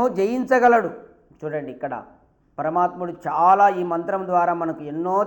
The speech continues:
తెలియజేస్తున్నాడు. ఎవనిలో శక్తి ఉంటుందో అతను ద్వేషాన్ని జయించగలడు. రోగగ్రస్తుడైనప్పుడు శక్తి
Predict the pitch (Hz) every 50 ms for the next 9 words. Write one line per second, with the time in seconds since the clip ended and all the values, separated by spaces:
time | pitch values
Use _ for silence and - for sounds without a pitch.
0 | 202 180 170 175 170 160 165 160 147 - - 185 165 160 147 - - - - -
1 | - _ _ _ - 151 160 175 190 226 240 247 247 254 254 254 233 - - 214
2 | 214 - - 262 247 240 240 - 226 220 220 214 208 214 233 254 - - 208 -
3 | - 240 226 226 180 156 170 185 208 220 214 - 247 233 240 247 254 240 180 180
4 | 190 208 233 233 220 233 220 208 208 196 165 131 - - - - - _ _ _
5 | _ _ _ _ _ _ _ _ _ _ _ _ _ _ _ _ _ _ _ _
6 | - 143 156 185 214 247 247 269 254 - 254 254 233 - - 269 254 240 226 233
7 | 226 226 214 220 208 202 196 208 233 240 226 - 220 196 - - - 269